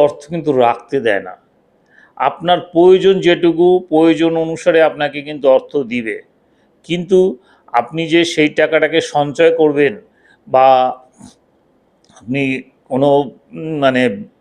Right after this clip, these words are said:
ব্যাংক ব্যালেন্স করবেন, সেটা কিন্তু ফিক্সড ডিপোজিট করতে দেবে না, এটি মনে রাখবেন।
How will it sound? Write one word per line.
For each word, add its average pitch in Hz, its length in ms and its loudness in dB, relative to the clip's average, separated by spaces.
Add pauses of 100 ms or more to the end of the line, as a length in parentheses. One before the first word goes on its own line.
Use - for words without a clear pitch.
(140)
ব্যাংক 147 260 0
ব্যালেন্স 160 280 0 (100)
করবেন, 147 300 0 (720)
সেটা 156 320 -4 (120)
কিন্তু 160 260 -4 (220)
ফিক্সড 165 360 -8
ডিপোজিট 147 460 -4 (120)
করতে 139 220 -4 (120)
দেবে 117 200 -2 (100)
না, 95 60 -10 (1040)
এটি 131 180 -6 (100)
মনে 135 240 -2
রাখবেন। 101 280 -6